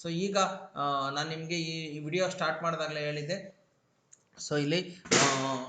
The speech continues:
ಆನ್‌ಲೈನ್ ಕೋಚಿಂಗ್ ಕ್ಲಾಸ್ ಸ್ಟಾರ್ಟ್ ಆಗ್ತಾ ಇದೆ. So ಸ್ಟಾರ್ಟ್ ಆಗ್ತಾ ಇರ್ತಕ್ಕಂತಹ ಡೇಟ್ ಯಾವಾಗ್ಲಪ್ಪ ಅಂತಂದ್ರೆ ಏಪ್ರಿಲ್,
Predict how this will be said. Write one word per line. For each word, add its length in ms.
ಆನ್‌ಲೈನ್ 600
ಕೋಚಿಂಗ್ 360
ಕ್ಲಾಸ್ 360
ಸ್ಟಾರ್ಟ್ 340
ಆಗ್ತಾ 260
ಇದೆ. 440
So 40
ಸ್ಟಾರ್ಟ್ 300
ಆಗ್ತಾ 220
ಇರ್ತಕ್ಕಂತಹ 600
ಡೇಟ್ 300
ಯಾವಾಗ್ಲಪ್ಪ 460
ಅಂತಂದ್ರೆ 680
ಏಪ್ರಿಲ್, 640